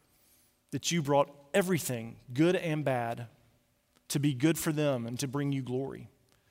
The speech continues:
Father, I pray for all of us, whatever season of life we're in, if we're in one of stress or great sadness or of incredible joy, I pray that we would realize this is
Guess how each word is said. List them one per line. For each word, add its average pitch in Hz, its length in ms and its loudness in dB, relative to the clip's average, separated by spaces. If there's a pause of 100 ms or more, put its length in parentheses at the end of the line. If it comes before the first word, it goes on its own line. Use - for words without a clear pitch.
(240)
Father, 139 320 4
I 143 60 8
pray 147 220 2
for 139 180 -2
all 151 240 2
of 131 100 2
us, 131 220 2
whatever 156 300 2
season 147 400 0
of 120 120 -2
life 135 300 0
we're 139 140 -4
in, 135 180 0
if 131 140 -8
we're 143 120 -4
in 135 120 -2
one 131 160 0
of 123 240 -2 (380)
stress 156 600 4
or 143 40 -2
great 131 280 0
sadness 151 640 4
or 143 180 2
of 131 220 -2 (1120)
incredible 170 440 4
joy, 147 420 6
I 135 40 4
pray 156 240 2
that 139 100 2
we 143 120 0
would 135 140 0
realize 135 440 2
this 151 160 0
is 135 140 0